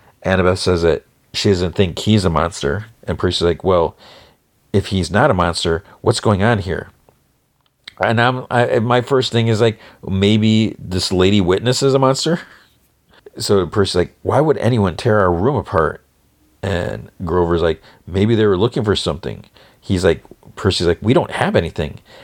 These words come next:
And it's like, "The people who think you stole Zeus' master bolt might disagree." He's like, "Right." And she's like,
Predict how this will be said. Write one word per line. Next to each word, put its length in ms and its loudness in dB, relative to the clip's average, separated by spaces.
And 220 -2
it's 120 -2
like, 280 -4
"The 80 -2
people 320 0
who 80 2
think 240 -2
you 80 -2
stole 320 2
Zeus' 340 -2
master 380 -2
bolt 320 0
might 200 -4
disagree." 640 -6
He's 200 -10
like, 180 -4
"Right." 480 -2
And 140 -2
she's 100 -2
like, 160 -2